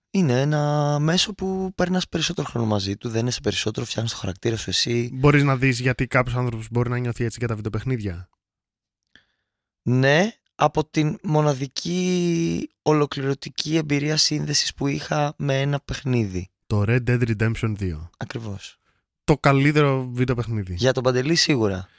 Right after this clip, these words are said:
Speaker 2: Για πάρα πολύ κόσμο και θα, για πάρα πολύ κόσμο. Είναι, είναι, ε, ε,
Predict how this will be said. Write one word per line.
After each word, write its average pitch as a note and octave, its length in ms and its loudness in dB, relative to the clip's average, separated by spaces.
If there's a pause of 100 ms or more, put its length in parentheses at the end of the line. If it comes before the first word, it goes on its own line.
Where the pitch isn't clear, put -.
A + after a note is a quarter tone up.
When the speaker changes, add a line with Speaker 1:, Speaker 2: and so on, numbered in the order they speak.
(140)
Speaker 2:
Για E3+ 200 6
πάρα G#3+ 220 8
πολύ B2 160 0
κόσμο B2+ 480 0
και E3 880 2 (1500)
θα, D#3 220 -2 (1000)
για D3+ 220 4
πάρα E3+ 340 6
πολύ G#2 200 -4
κόσμο. F#2+ 420 -8 (120)
Είναι, C#3+ 280 4
είναι, D#3+ 300 4
ε, D#3+ 280 2 (920)
ε, - 80 -12